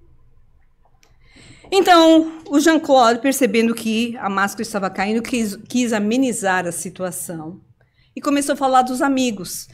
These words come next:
Falou assim, "Olha, você tinha comentado que você entra na casa dos amigos. Você tem amigos, não tem?" Essa é a pergunta que ele faz.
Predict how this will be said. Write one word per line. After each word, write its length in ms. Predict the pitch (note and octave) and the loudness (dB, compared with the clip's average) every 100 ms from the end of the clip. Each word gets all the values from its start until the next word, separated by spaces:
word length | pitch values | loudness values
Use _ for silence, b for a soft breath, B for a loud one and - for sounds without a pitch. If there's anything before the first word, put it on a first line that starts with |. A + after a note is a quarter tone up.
| B - | B -6
Falou 160 | E4 | -4
assim, 120 | E4+ | 2
"Olha, 220 | E4 D#4+ C4 | 2 4 2
você 200 | C#4 D#4 | 0 -2
tinha 160 | F4+ | -2
comentado 480 | D4+ C#4 C4+ C#4 C4+ | 0 0 0 -2 -2
que 80 | C#4+ | -4
você 280 | C#4+ C#4+ D#4 | -6 -4 -6
entra 300 | C#4+ C#4+ C#4+ | -4 -4 -6
na 140 | C#4+ | -4
casa 260 | C4+ C4 C4+ | -2 -2 -2
dos 200 | C4 C#4+ | -4 -2
amigos. 720 | D4+ D4 E4+ C4+ D3+ - - - | -2 -2 -4 -6 -8 -12 -16 -8
Você 200 | B3 F#4+ | -4 -2
tem 240 | B4 C5+ | -2 0
amigos, 480 | F4+ C4+ A#3 F#3 D#3 | 0 0 -2 -6 -4
não 120 | D#3+ | -4
tem?" 480 | E3 D4 A3+ D#3+ b b b | 0 0 0 -6 b b b
Essa 280 | A3 B3+ B3+ | 2 2 2
é 20 | |
a 40 | D4 | 0
pergunta 360 | C#4+ B3 B3+ | 0 -2 -2
que 60 | B3 | -2
ele 120 | A#3+ | -2
faz. 400 | A#3 G#3 F#3+ F#3+ | 2 2 2 -2